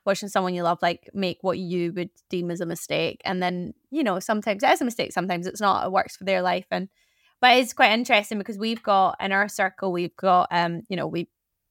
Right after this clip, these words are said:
been friends for so, so many years now that, um, actually there's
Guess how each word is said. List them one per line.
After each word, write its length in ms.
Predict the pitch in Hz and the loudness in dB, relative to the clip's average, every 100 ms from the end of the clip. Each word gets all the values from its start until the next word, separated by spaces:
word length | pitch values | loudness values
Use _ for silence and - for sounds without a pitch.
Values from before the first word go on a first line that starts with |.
| _ _ | _ _
been 160 | 175 165 | -8 -6
friends 340 | 156 170 165 - | -6 -6 -10 -10
for 260 | 160 151 - _ _ _ _ - | -8 -8 -12 _ _ _ _ -18
so, 580 | - - 220 226 208 196 | -10 -2 2 4 4 2
so 300 | 214 208 202 | 0 0 0
many 240 | 185 180 | 0 -2
years 400 | 180 175 190 - _ _ _ - | -2 -4 -4 -10 _ _ _ -2
now 420 | 196 - 202 202 - | 0 2 2 0 -2
that, 640 | 196 196 196 - 190 190 | 6 8 8 6 4 4
um, 360 | 190 185 185 - _ _ - | 2 -4 -8 -10 _ _ 8
actually 560 | 214 208 - 202 196 | 8 8 -2 0 2
there's 640 | 190 196 190 185 190 - | 4 2 2 0 -6 -16